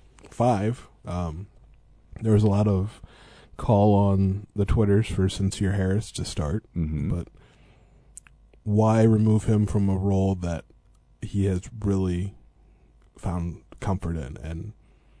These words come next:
Speaker 1: he knows exactly what he has to do coming off the bench. And I don't, why, why change that? I don't.
Speaker 2: Why start Michael Jordan if, you know, shoot,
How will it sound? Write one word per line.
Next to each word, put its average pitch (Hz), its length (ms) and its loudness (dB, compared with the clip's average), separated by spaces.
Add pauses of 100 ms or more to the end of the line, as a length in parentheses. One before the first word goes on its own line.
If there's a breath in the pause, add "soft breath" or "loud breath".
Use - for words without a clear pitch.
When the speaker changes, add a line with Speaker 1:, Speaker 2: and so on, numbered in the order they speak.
(1300)
Speaker 1:
he 117 160 2
knows 107 260 4
exactly 110 440 -2
what 104 140 0
he 101 100 0
has 98 180 -2
to - 120 -14
do 92 340 -4
coming 95 260 -2
off 87 160 -4
the - 80 -10
bench. 87 420 -8
And 90 240 -10 (120)
I 147 60 0
don't, 120 140 2
why, 113 100 2
why 110 320 -4
change 104 520 -10
that? - 180 -18 (360)
I 104 100 -6
don't. 92 220 -4 (220)
Speaker 2:
Why 98 240 6
start 107 300 6
Michael 76 300 -2
Jordan 67 420 -4 (240)
if, 73 140 -8 (220)
you 78 140 -8
know, 73 400 -6
shoot, 85 400 0